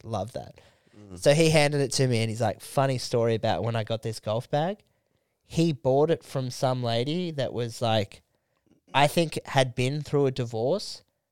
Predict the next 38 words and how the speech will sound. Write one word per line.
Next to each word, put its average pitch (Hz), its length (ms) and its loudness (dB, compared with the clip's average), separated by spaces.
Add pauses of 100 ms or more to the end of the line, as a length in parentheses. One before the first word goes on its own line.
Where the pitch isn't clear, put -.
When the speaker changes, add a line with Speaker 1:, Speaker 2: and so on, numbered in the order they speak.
(180)
Speaker 1:
and 127 160 0
was 123 200 2
like, 113 320 4 (200)
"This 131 240 4
is 131 80 2
some 131 240 2
of 120 60 -6
the 117 80 -4
shit - 360 -4
that 135 100 0
I've 131 180 0
got. 147 300 0 (500)
You 120 140 -6
can 123 100 -4
get 120 220 2
rid 123 160 -2
of 131 120 -2
it." 147 280 2 (840)
The 139 100 4
hubby 175 320 2
took - 320 -6
the 131 100 0
golf 120 420 -2
sticks, - 720 -4 (240)
Speaker 2:
Yeah. 107 380 0
Speaker 1:
but 113 140 0
left 127 300 4
the 127 160 -2
Speaker 2:
In 180 60 8
a 156 60 8
Speaker 1:
golf 123 100 4
Speaker 2:
haste, 143 160 2
Speaker 1:
bag. 113 240 0
Speaker 2:
probably. 120 520 0
Speaker 1:
Probably 196 440 4
in 131 240 -2
a 117 40 0
haste. - 520 -4